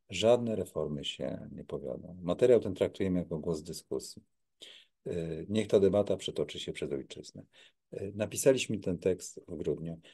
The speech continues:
E, wiecie, co się działo później po Armii Nowego Wzoru, e, jak, e, elity polityczne też zareagowały na to, ale tymczasem zapoczątkowaliśmy niczym lodołamacz tą dyskusję i ona jest nie do powstrzymania.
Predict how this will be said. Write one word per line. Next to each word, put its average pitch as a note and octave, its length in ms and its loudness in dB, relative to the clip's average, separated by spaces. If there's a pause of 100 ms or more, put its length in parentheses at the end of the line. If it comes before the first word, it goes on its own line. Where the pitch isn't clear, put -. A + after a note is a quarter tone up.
(260)
E, - 0 - (840)
wiecie, A2 340 2
co - 100 -12
się - 140 -8
działo D2+ 240 4
później D#2 300 -4
po D2 120 6
Armii C#2+ 220 4
Nowego C#2+ 320 2
Wzoru, E2 460 0 (420)
e, D2 380 0
jak, F2 480 2
e, D#2 460 2
elity E2 240 -2
polityczne D2+ 460 -2
też D2 160 -6
zareagowały D2+ 680 0
na D#2 180 -4
to, D#2 220 2
ale D#2 100 0
tymczasem F2 560 -2 (100)
zapoczątkowaliśmy E2+ 1040 -2
niczym E2 280 -2
lodołamacz E2+ 680 0
tą C#2+ 160 -8
dyskusję D#2+ 600 -6
i D#2 60 -2
ona D#2 160 -2
jest D#2+ 180 -8
nie F2 80 0
do D#2+ 120 0
powstrzymania. - 720 -6